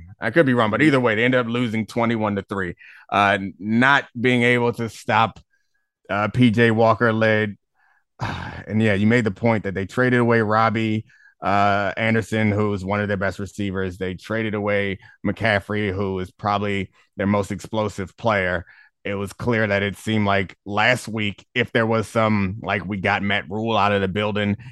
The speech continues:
if there was a boost from that, it was a week delayed 'cause they lost last week to the Falcons, who have a fun team, but not a team that anybody thinks is good.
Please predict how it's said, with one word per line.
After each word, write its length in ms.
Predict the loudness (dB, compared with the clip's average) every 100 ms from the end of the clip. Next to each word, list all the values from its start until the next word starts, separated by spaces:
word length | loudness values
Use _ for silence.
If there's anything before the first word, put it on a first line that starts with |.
| -6
if 140 | -2
there 100 | 2
was 140 | 4 4
a 60 |
boost 340 | 0 2 0 -2
from 180 | -2 0
that, 300 | 2 0 -2 -18 -10
it 180 | -8 -10 _ _ _ -10
was 220 | -6 -2
a 80 | 0
week 240 | 2 0 0
delayed 540 | -2 0 2 2 0
'cause 120 | -4
they 100 | -4
lost 480 | -2 0 0 0 -4
last 340 | -2 0 0
week 200 | -2 -6
to 80 | -4
the 100 | -4
Falcons, 560 | -2 0 0 -2 -4 -4
who 340 | -4 -2 -4 -6 _ -20 _ _ 0
have 100 | 2
a 80 |
fun 580 | 2 4 4 6 8 6 2 0
team, 440 | 2 4 4 4
but 160 | 4 2
not 280 | 2 2 2
a 60 |
team 300 | 0 0 0
that 140 | 0 0
anybody 400 | -2 -2 -2 -2
thinks 280 | -4 -4
is 200 | -6 -10
good. 460 | 0 4 6 4